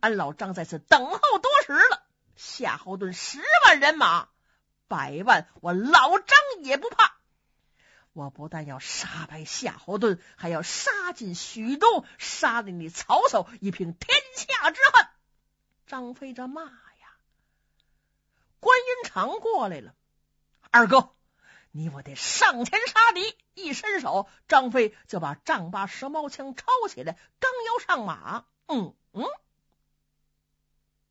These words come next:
关云长一看：“怎么了？”“三弟，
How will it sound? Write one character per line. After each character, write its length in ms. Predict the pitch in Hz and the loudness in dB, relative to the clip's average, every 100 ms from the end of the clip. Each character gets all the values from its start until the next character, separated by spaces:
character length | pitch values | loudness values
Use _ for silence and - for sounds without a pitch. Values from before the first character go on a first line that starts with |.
| _ _ _ _ _ _ | _ _ _ _ _ _
关 180 | 339 | -12
云 120 | 381 370 | -12 -12
长 180 | - | -10
一 80 | 403 | -10
看 180 | - 277 | -8 -8
：“怎 120 | 170 - | -10 -14
么 80 | |
了 160 | 160 170 _ _ _ _ _ _ _ _ _ _ _ _ _ _ _ _ | -20 -20 _ _ _ _ _ _ _ _ _ _ _ _ _ _ _ _
？”“三 220 | - 160 | -14 -12
弟， 200 | 151 - | -12 -18